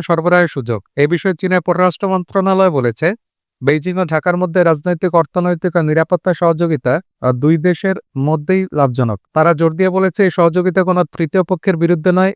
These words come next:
বরং বাইরের হস্তক্ষেপ তারা মেনে নেবে না। ক্রিস্টেনসন আরও বলেন, ট্রাম্প প্রশাসন এই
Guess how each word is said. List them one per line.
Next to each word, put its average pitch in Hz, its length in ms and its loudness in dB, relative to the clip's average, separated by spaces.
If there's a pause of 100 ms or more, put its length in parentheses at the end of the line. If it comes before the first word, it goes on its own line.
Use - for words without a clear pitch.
(160)
বরং 156 260 2
বাইরের 160 260 2 (180)
হস্তক্ষেপ 165 500 -2
তারা 156 180 2
মেনে 135 200 0
নেবে 113 220 0
না। 104 60 -4 (180)
ক্রিস্টেনসন 180 580 -2
আরও 185 180 4
বলেন, 190 240 2
ট্রাম্প 165 200 0
প্রশাসন 185 400 -4
এই 180 80 2